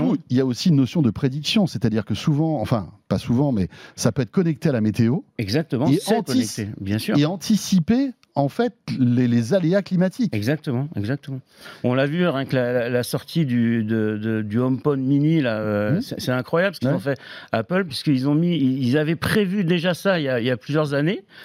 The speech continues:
Speaker 1: parce que le HomePod mini, il est sorti il y a à peu près deux ans, et ils avaient mis déjà des capteurs
Speaker 2: Ouais.
Speaker 1: à l'intérieur
Speaker 2: Mais qui n'étaient pas activés.
Speaker 1: qui n'étaient pas activés et qu'on peut activer depuis hier.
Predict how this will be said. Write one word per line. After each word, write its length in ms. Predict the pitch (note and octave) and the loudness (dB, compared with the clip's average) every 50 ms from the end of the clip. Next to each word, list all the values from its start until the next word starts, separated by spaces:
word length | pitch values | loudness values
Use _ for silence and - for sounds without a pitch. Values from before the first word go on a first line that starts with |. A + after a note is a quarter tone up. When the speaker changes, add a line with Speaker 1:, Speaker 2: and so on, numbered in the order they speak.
| - - - _ | -20 -20 -20 _
Speaker 1:
parce 80 | - - | -6 -2
que 100 | - C#3 | -2 0
le 120 | C3 C#3 | 2 2
HomePod 300 | C#3 C3+ C3+ - D3 C#3+ | 0 0 0 0 0 0
mini, 280 | C#3 C#3 C3+ C#3 D#3 D#3+ | 0 0 0 2 2 2
il 60 | C#3 | 2
est 40 | A#2 | 0
sorti 300 | - - A#2 G2+ - B2+ | -2 -4 -4 -4 -2 -2
il 20 | |
y 20 | B2 | -2
a 20 | |
à 40 | A2+ | -2
peu 100 | A2+ A2+ | -2 -4
près 180 | - B2 A2+ A2+ | -4 -2 -2 0
deux 200 | A#2+ C3 C3+ D#3 | 0 0 0 0
ans, 180 | F#3+ A3+ B3+ B3+ | -2 -2 0 0
et 80 | E3+ | 0
ils 120 | C3+ A#2 C#3 | 0 0 0
avaient 200 | C#3 C3+ D3 D3 | 0 0 0 2
mis 120 | E3 F3+ | 2 2
déjà 260 | D3+ E3 E3+ F#3+ G#3 | 2 0 0 0 0
des 120 | E3+ D#3+ D3+ | -2 -2 -2
capteurs 520 | - E3+ D3+ - - F#3+ G3+ A3 G#3 - | -2 -4 -4 -2 -2 0 0 0 0 0
Speaker 2:
Ouais. 40 | A2+ A2+ | 0 0
Speaker 1:
à 80 | C3 C#3 | 0 -2
l'intérieur 460 | D3 D#3+ D3 - D3 C3 D3+ B2+ - | -4 -4 -2 -2 -2 0 0 0 0
Speaker 2:
Mais 40 | A#3+ | 2
qui 40 | F#3 E3+ | 2 2
n'étaient 200 | F3 - F3 D3+ | 2 2 2 0
pas 120 | - A#3+ | 0 0
activés. 400 | A#3 - - - G3 F#3 D3 C3+ | -2 -4 -2 2 4 4 4 4
Speaker 1:
qui 80 | B2+ D3+ | 2 2
n'étaient 240 | E3 D#3+ - F3+ | 0 0 -2 -2
pas 120 | E3+ - A3+ | 0 0 0
activés 460 | G#3 E3 - - D#3+ E3 G#3 A#3+ C4 | 0 0 -2 -2 0 2 2 2 0
et 60 | B3 | 0
qu'on 140 | - F3 E3 | 0 -2 -2
peut 140 | C3+ F3 F#3 | 0 0 0
activer 500 | E3+ - - - D#3+ D3+ F3 G3+ G#3+ F#3+ | 0 0 0 0 2 4 4 4 2 2
depuis 300 | D3 D3 B2+ - F3+ F3+ | 0 -4 -4 -2 0 2
hier. 260 | D#3+ C3 A2+ G2 | 2 2 2 0